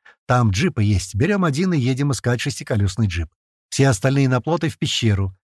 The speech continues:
«Я с вами», — тут же возмущается Мага. «Ты ранен», — кивает на его руку грач. «От тебя толк, конечно, есть, но в экстремальной ситуации твоя рука может тебя,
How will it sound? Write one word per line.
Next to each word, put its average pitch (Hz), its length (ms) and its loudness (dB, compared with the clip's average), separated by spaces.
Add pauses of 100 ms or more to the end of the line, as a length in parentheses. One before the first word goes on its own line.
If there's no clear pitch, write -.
(260)
«Я 90 100 -2
с 92 100 -2
вами», — 107 460 4 (280)
тут 95 160 0
же 120 60 -2
возмущается 120 640 -2
Мага. 87 320 -2 (300)
«Ты 127 260 4
ранен», — 123 560 2 (100)
кивает 95 420 2
на 98 80 2
его 95 260 2
руку 107 240 -4
грач. 95 340 -2 (320)
«От 135 160 0
тебя 143 260 0
толк, 147 340 0
конечно, 139 460 0
есть, 127 360 0 (420)
но 139 160 2
в 131 80 0
экстремальной 131 600 0
ситуации 135 500 -2
твоя 120 340 2
рука 110 280 0
может 160 320 0 (140)
тебя, 117 440 0